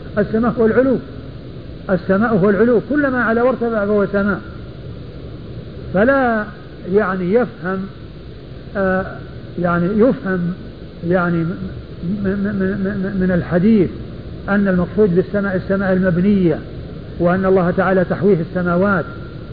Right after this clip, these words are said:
وأنه يكون في داخل السماوات، لا يفهم من هذا، وإنما المقصود من ذلك العلو، ومن المعلوم أن كل ما علا وارتفع هو علو،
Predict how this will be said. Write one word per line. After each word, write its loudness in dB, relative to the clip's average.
وأنه 2
يكون 2
في 0
داخل 2
السماوات، 0
لا 4
يفهم -4
من -4
هذا، -4
وإنما 2
المقصود 0
من 2
ذلك 2
العلو، 4
ومن 4
المعلوم 2
أن -2
كل 2
ما 2
علا 2
وارتفع 0
هو 4
علو، 4